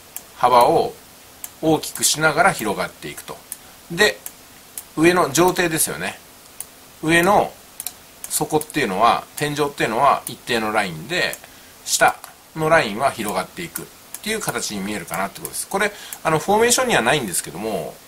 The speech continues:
今即席で作ったね、オリジナルフォーメーションですね、これがね。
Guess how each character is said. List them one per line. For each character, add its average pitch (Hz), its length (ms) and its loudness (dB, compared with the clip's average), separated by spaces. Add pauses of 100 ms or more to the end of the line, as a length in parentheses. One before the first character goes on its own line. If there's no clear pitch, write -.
今 170 120 2
即 - 220 0
席 180 180 0
で 180 120 -2
作 175 160 -4
っ - 20 -10
た - 140 -4
ね、 80 160 -8 (480)
オ 147 100 0
リ 151 60 2
ジ 156 80 0
ナ 160 80 4
ル 143 80 0
フ 147 100 -4
ォ 143 60 2
ー 131 60 -2
メ 113 60 -2
ー - 40 -4
シ - 80 -10
ョ 64 40 -12
ン - 60 -16
で - 60 -14
す - 100 -10
ね、 147 160 -10
こ - 80 -16
れ - 80 -16
が - 60 -12
ね。 - 220 -20